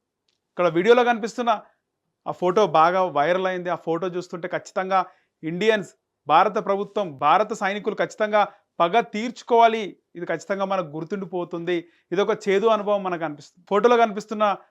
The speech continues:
వ్యక్తి చనిపోయి పడున్నారు, పక్కన అతని భార్య ఉంది. ఆ వ్యక్తి, ఆ వ్యక్తికి పెళ్ళై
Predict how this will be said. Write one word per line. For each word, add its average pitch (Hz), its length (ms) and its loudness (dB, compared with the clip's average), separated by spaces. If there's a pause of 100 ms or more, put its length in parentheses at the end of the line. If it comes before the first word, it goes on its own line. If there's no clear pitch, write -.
(140)
వ్యక్తి 180 580 -2 (160)
చనిపోయి 175 360 -2
పడున్నారు, 175 380 -4
పక్కన 165 440 -4 (520)
అతని 151 220 -8
భార్య 143 360 0
ఉంది. 156 220 -8 (600)
ఆ 147 60 -2
వ్యక్తి, 220 600 0 (360)
ఆ 165 80 4
వ్యక్తికి 185 420 -4
పెళ్ళై 214 540 2